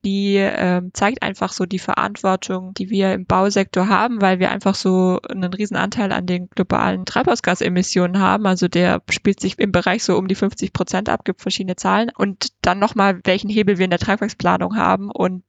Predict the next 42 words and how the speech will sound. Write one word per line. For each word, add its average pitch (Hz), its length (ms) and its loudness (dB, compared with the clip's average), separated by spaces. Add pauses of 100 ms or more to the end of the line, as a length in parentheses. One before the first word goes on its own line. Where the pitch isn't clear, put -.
(180)
dass - 200 2
es 196 80 -6
ein 233 80 -6
großer - 420 0
Unterschied 240 460 0
ist, - 500 -2
was - 240 0
wir 196 100 4
in 196 100 -4
unserem 190 260 -2
beruflichen 220 840 -2
Alltag - 580 0 (300)
als - 540 -2 (120)
Tragwerksplanende 196 1200 2
einsparen 190 600 0
können 202 400 0
an 190 320 -4
C - 140 -4
O 190 40 0
zwei 202 280 0
Emissionen 202 440 -2
im 196 80 -6
Vergleich 185 380 0
zu - 80 -6
dem, 190 160 2
was 180 180 0
wir 170 80 2
im 170 60 -2
Privaten 175 420 -2
machen - 240 -6
können, 180 300 -4
weil 175 140 0
wir 180 100 0
machen 190 200 -2
uns 185 140 -6
ja 190 80 0
alle 190 220 0
auch 196 100 -4
immer 190 160 -4
ein 190 60 -6
bisschen 190 340 -6
Stress - 580 -2